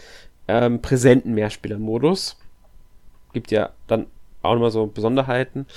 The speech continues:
Ähm, hier merkt man halt bei Crystal Chronicles, dass der Mehrspielermodus ein zentrales Element war. Schon beim Design des Spiels. Das merkt man durch diesen Kelch. Aber auch, finde ich, zum Teil in den Kämpfen. Weil wenn man jetzt mit den Zaubern als Beispiel nimmt, du brauchst ewig, um einen Zauber zu wirken.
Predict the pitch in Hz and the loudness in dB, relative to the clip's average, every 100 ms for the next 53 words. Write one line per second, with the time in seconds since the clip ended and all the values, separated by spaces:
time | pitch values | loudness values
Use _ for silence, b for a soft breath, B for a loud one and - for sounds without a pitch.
0 | B B B B B B - - - 131 | B B B B B B -20 -20 -4 2
1 | 139 139 139 180 165 151 165 175 165 160 | 4 4 6 6 8 6 4 -2 -2 0
2 | 151 147 156 - 139 - 123 143 151 147 | -2 -2 -4 -6 -8 -4 0 0 0 -4
3 | - - 120 120 - 131 131 120 120 - | -4 -4 -4 -4 -2 0 2 0 -2 -2
4 | 123 120 123 127 - - 113 120 - - | 0 2 2 0 -4 -6 -4 -4 -4 -8
5 | - 113 113 120 - 107 101 104 - - | -4 -2 -2 -4 -8 -6 -4 -4 -8 -10
6 | - - - - 127 120 - - - - | -10 -10 -16 -10 -6 -6 -8 -20 -18 -8
7 | 110 107 - 113 113 117 110 - - 117 | -6 -4 -4 0 2 2 -4 -10 -4 -2
8 | 110 - - B B - - 120 123 135 | -2 -4 -14 B B -12 0 2 2 2
9 | 120 120 - 117 110 113 98 - - b | 0 -2 -8 -12 -8 -8 -8 -12 -18 b
10 | b b - 117 117 90 - 139 - - | b b 0 4 6 6 2 -2 -2 -6
11 | 127 123 117 123 113 123 120 123 117 107 | -6 0 0 2 0 2 2 2 -4 -2
12 | 107 127 139 131 131 - 127 117 - 143 | 0 2 2 0 -2 -2 -2 -2 2 4
13 | 156 107 - 107 - 131 139 131 120 123 | 4 0 0 -2 0 0 2 0 2 0
14 | - 135 131 120 - 131 160 - 117 127 | 0 -4 -4 -4 2 4 2 0 -2 -2
15 | - | -2